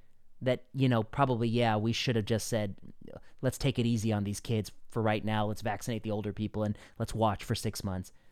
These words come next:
I think, I think the fact we haven't yet admitted it, it's a, it's a, it's a ten-year thing.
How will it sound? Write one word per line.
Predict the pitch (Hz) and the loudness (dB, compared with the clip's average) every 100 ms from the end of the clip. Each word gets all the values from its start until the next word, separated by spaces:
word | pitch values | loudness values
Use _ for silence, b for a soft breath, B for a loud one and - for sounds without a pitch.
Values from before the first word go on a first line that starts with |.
| - - | -20 -6
I | 117 | 0
think, | 175 156 | 0 2
I | 143 | 4
think | 147 175 117 | 4 2 0
the | |
fact | 135 170 156 | 4 6 6
we | |
haven't | 139 123 | 4 6
yet | 113 | 4
admitted | 107 117 107 | 4 2 2
it, | |
it's | 110 | 0
a, | 160 151 | -2 -2
it's | 160 | -2
a, | 180 190 | 0 2
it's | 180 | 2
a | |
ten-year | - 170 156 131 | 4 4 6 4
thing. | - 110 82 | 4 0 -2